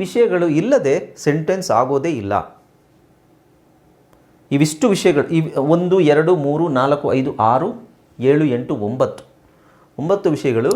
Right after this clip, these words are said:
ಸೆಂಟೆನ್ಸಲ್ಲಿ ಇದ್ದೇ ಇರುತ್ತೆ. ಇದರಿಂದ ಇದಿಲ್ಲದೆ ಯಾವುದೂ ಸೆಂಟೆನ್ಸ್ ಆಗೋದಿಲ್ಲ ಇಂಗ್ಲೀಷಲ್ಲಿ. ಇಂಗ್ಲೀಷಲ್ಲಿ ಅಂತಲ್ಲ, ಯಾವುದೇ ಭಾಷೆಯಲ್ಲಿ ಸೆಂಟೆನ್ಸ್ಗಳಿಲ್ಲ. ನನ್ನ ಬಗ್ಗೆ ಹೇಳ್ಬೇಕಾದ್ರೆ I ಅಂತ ಹೇಳ್ತೀನಿ, ಬೇರೆಯವ್ರ ಬಗ್ಗೆ ಹೇಳ್ಬೇಕಾದ್ರೆ ಅವನು, ಇವನು, ಅವಳು, ಇವಳು ಅಂತ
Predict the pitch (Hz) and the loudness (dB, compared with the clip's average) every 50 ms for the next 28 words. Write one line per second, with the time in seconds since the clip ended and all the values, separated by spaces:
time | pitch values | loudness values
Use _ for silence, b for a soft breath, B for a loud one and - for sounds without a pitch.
0 | 247 - - 143 135 139 156 156 156 - 143 143 135 123 123 160 165 143 117 98 | -4 -6 -4 -4 -4 -2 -2 -4 -2 -2 -4 -4 -4 -2 0 0 0 0 0 -2
1 | - - - - b b b b b b 165 208 233 247 220 196 196 233 - - | -6 -8 -14 -14 b b b b b b 0 2 2 2 2 2 0 0 -2 -4
2 | - - - - 151 151 165 208 269 262 214 214 220 175 147 160 175 196 202 - | -12 -20 -10 -6 -2 0 2 2 2 2 2 2 2 2 2 0 0 -4 -6 -8
3 | - - - 131 131 120 135 - - - - 101 101 98 98 - 87 95 110 101 | -10 -8 -6 -6 -4 -4 -4 -6 -6 -6 -6 -4 -2 -2 -2 -4 -4 -6 -6 -6
4 | 87 82 82 - - 87 95 135 175 208 208 - 131 120 101 - 85 - - 135 | -8 -10 -10 -12 -12 -10 -8 -6 -6 -6 -4 -6 -6 -6 -6 -8 -10 -10 -4 -2
5 | 135 147 156 170 123 117 117 - - - 208 208 - 110 104 107 113 - - 110 | -2 0 0 0 -2 -2 -4 -4 -4 -6 -6 -6 -6 -6 -6 -6 -8 -8 -8 -8
6 | 90 80 82 - - _ _ _ _ _ _ _ _ _ _ _ b b b b | -8 -10 -12 -14 -18 _ _ _ _ _ _ _ _ _ _ _ b b b b
7 | b b b b 170 233 277 269 247 240 214 190 190 175 170 - 196 175 180 - | b b b b -2 0 0 0 0 0 0 0 0 -2 -2 0 0 0 -2 -2
8 | - - 120 139 147 156 147 127 131 127 120 113 - 120 131 151 156 B B B | -2 -2 -2 0 0 -2 -2 -4 -4 -6 -6 -6 -6 -8 -10 -10 -12 B B B
9 | B B 143 220 240 240 208 190 185 170 170 175 170 156 156 - - - - _ | B B 0 0 2 2 0 -2 -2 -2 0 -2 0 -2 -4 -8 -10 -20 -20 _
10 | _ _ - - 165 175 190 180 - - - 143 156 170 175 180 180 147 143 135 | _ _ -2 0 2 2 0 0 -4 -4 -2 -2 0 0 0 -2 -2 0 0 2
11 | 151 151 151 151 151 - - - - - - 131 139 151 151 156 165 165 165 - | 2 2 2 0 -2 -6 -6 -10 -12 -4 -2 0 2 2 2 0 -2 -4 -6 -10
12 | - 131 131 143 139 135 139 - | -8 -4 0 0 0 0 0 -2